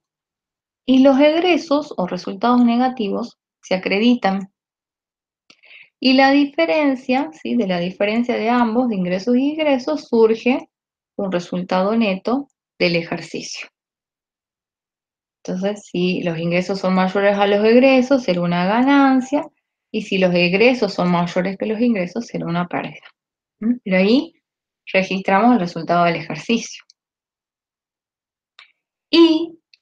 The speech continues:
eh, la otra cosa que tenemos que hacer, posterior al prebalance, es el asiento de cierre y apertura de registro. Dos asientos.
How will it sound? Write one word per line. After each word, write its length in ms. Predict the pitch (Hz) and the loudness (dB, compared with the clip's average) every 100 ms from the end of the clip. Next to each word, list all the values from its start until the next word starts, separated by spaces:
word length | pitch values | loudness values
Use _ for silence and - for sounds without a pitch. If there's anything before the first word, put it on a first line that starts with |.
| - | -6
eh, 360 | 208 202 196 | -2 0 0
la 120 | 190 185 | 2 2
otra 220 | 262 254 | 2 2
cosa 240 | 254 262 | 2 2
que 80 | 233 | 0
tenemos 360 | 220 240 247 247 | 0 2 0 0
que 100 | 277 | -2
hacer, 420 | 277 302 254 269 - | 0 2 2 0 -8
posterior 380 | 185 - 180 | -10 -6 -2
al 180 | 196 196 | -2 -4
prebalance, 840 | 196 233 262 294 285 262 247 330 370 _ _ | -4 0 2 2 0 -2 -4 -8 -10 _ _
es 160 | 208 214 | -6 -4
el 120 | 190 | -2
asiento 480 | 185 180 185 170 185 | -4 -4 -6 -4 -4
de 120 | 220 | -4
cierre 420 | 233 302 285 294 - | -4 -4 -2 -4 -4
y 80 | 180 | -4
apertura 540 | 175 175 170 214 247 | -2 -4 -4 -2 -2
de 60 | 185 | -2
registro. 460 | 160 - - - _ _ _ _ | -8 -16 -18 -20 _ _ _ _
Dos 140 | 202 208 | -4 -4
asientos. 420 | 202 - 151 - | -6 -10 -14 -16